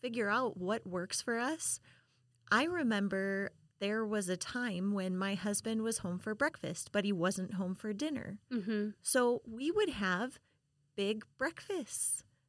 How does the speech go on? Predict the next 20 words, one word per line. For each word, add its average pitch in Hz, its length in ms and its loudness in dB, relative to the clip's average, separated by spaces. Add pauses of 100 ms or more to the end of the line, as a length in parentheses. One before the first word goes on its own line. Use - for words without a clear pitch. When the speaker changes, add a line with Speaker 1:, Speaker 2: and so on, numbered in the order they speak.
(100)
Speaker 1:
together 180 580 0
as 196 220 2
a 247 60 2
family. 262 500 0
That 185 260 2
was 226 160 2
our 247 120 0
meal 262 400 0
that 196 200 -2
we 202 120 -2
would 220 240 -2
eat 285 240 -8
together. 170 580 -2
This 208 220 0
was, 180 180 0
like, 160 180 -4
back 180 280 0
in 170 80 -4
the 160 80 -4
day 156 300 -2